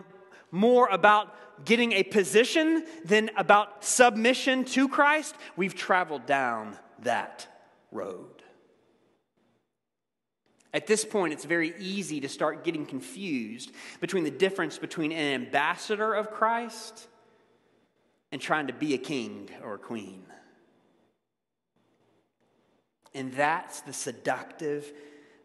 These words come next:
deceptive enticement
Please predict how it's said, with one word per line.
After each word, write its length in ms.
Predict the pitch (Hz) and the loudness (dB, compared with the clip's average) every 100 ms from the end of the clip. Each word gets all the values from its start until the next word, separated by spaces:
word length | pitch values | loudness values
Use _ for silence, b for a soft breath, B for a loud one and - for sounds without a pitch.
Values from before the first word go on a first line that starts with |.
| B | B
deceptive 1000 | 127 - - 160 - - 165 151 139 - - - _ _ _ _ _ _ _ _ _ _ _ - | -10 -6 -2 -2 -4 -10 -8 -8 -8 -14 -20 -20 _ _ _ _ _ _ _ _ _ _ _ -14
enticement 1120 | 143 - - 147 139 - 117 90 - - | -12 -12 -6 -4 -4 -8 -12 -16 -18 -20